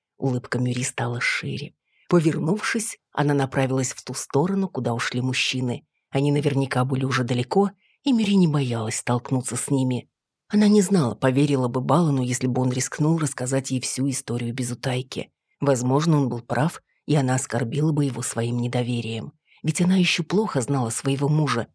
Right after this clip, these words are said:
и вполне могла принять его за лжеца.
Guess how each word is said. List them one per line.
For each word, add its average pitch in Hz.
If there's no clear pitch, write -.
и 220
вполне 147
могла 151
принять 131
его 147
за 147
лжеца. 143